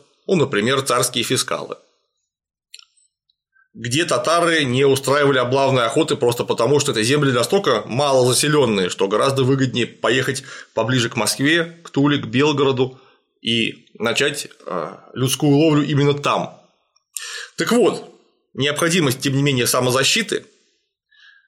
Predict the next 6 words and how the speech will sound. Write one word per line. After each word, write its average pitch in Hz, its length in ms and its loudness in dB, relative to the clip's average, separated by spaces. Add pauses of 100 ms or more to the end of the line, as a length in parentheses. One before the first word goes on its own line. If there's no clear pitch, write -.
(320)
превратила 143 580 2
их 196 220 0
в 143 440 0
самоорганизующееся 127 1300 0
полувоенное 139 1040 0
образование – 127 840 0